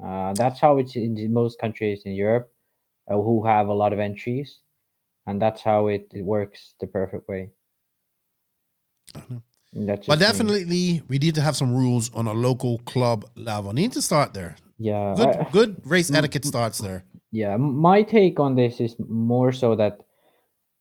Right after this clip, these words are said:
Speaker 1: I don't mind, uh, regional events or club races having no tech or no, like, sort of proper rule book or whatever.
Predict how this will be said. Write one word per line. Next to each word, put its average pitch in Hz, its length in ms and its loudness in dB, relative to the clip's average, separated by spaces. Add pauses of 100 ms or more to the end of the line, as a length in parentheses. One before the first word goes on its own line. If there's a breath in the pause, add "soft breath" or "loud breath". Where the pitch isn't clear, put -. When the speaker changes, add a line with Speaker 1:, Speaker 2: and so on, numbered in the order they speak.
(160)
Speaker 1:
I 143 140 8
don't 180 220 6
mind, 131 580 2
uh, 110 120 -2 (1000)
regional 120 580 0
events 113 480 -2
or 104 140 -4
club 123 320 0
races 110 720 -4 (100)
having 107 720 -4
no 104 720 0
tech 104 480 -4
or 101 340 -4
no, 101 580 -4 (240)
like, 92 200 -8
sort 98 160 -10
of 87 140 -8 (560)
proper 113 400 0
rule 101 180 -2
book 107 240 -4
or 104 80 0
whatever. 104 540 -2